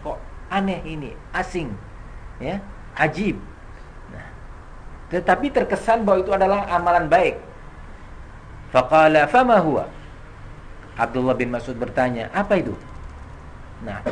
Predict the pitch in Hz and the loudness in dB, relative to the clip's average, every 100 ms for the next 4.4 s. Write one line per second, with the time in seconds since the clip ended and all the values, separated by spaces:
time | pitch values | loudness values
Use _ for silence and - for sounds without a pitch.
0 | - - - - - - - - - - | -6 -10 -14 -14 -14 -16 -16 -14 -6 4
1 | 127 139 139 135 131 - - 143 147 143 | 8 8 8 6 4 2 2 6 6 6
2 | 139 143 147 156 - 151 143 131 - 139 | 2 -2 -2 -2 -2 -2 -2 -2 4 6
3 | 139 143 156 160 - 160 - 160 160 151 | 6 2 0 -2 4 4 6 6 6 4
4 | 147 175 185 117 | 6 8 6 4